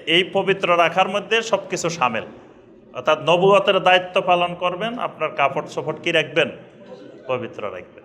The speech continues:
এটার অর্থ আরও অনেক ব্যাখ্যা আছে, কিন্তু স্বাভাবিক অর্থ হলো কাপড় চোপড় পবিত্র রাখা মানে সকল নাপাকি থেকে কাপড় চোপড়কে, সব কিছুকে পবিত্র রাখা।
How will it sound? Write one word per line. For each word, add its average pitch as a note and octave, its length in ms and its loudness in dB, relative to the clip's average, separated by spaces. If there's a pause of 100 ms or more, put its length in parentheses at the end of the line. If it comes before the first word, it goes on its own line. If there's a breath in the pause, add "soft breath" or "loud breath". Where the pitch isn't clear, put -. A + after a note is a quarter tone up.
এটার F3 280 4
অর্থ G3+ 240 2
আরও G#3+ 300 8
অনেক F#3+ 220 2
ব্যাখ্যা E3 320 2
আছে, D3+ 300 2 (320 loud breath)
কিন্তু D3+ 220 -2
স্বাভাবিক D#3+ 500 2
অর্থ F3+ 220 -2
হলো G#3 280 0
কাপড় D#3+ 340 0
চোপড় C#3+ 300 -6
পবিত্র D3 380 -4
রাখা C#3 220 0
মানে F3 300 -2 (300 loud breath)
সকল G3+ 400 4
নাপাকি E3+ 460 2
থেকে F#3 300 -4
কাপড় D#3 260 -4
চোপড়কে, C3+ 480 -8
সব D3+ 120 -4 (100)
কিছুকে F#3 400 -4 (420)
পবিত্র A#2 440 -6
রাখা। F2 200 -14